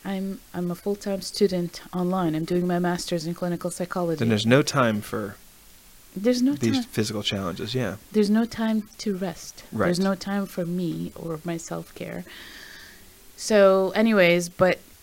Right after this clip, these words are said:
Speaker 1: the time came, I checked in for Arizona, I checked in for my flight, I checked in
Speaker 2: What she
Speaker 1: for
Speaker 2: means by she checked in online to say that you're gonna be at the race.
Speaker 1: Yes.
Speaker 2: And then, okay.
Speaker 1: And then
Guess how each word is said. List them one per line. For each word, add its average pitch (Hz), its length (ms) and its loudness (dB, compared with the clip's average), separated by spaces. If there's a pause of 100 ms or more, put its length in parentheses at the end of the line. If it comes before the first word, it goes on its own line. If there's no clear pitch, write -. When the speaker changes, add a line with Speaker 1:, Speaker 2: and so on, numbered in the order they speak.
(120)
Speaker 1:
the 170 120 -4
time 220 300 2
came, 240 300 4
I 175 80 -2
checked 196 340 -4
in 202 120 2
for 202 140 4
Arizona, 196 480 6
I 175 40 0
checked 175 280 -4
in 185 80 -4
for 185 160 -6
my 180 120 -4
flight, 190 440 0
I 170 60 -4
checked - 320 -6
in - 40 4
Speaker 2:
What 113 60 8
she 127 120 8
Speaker 1:
for - 60 10
Speaker 2:
means 120 140 10
by 110 120 8
she 107 160 4
checked 104 280 4
in 104 80 4
online 98 760 4 (160)
to 95 320 2
say 101 200 2
that 95 120 0
you're 104 100 -2
gonna 95 160 0
be 95 140 0
at 82 100 -2
the 92 80 -4
race. - 460 -2
Speaker 1:
Yes. - 440 -2 (120)
Speaker 2:
And 135 160 -4
then, 185 240 -4 (160)
okay. 110 220 -4 (220)
Speaker 1:
And 185 120 -2
then 180 200 -4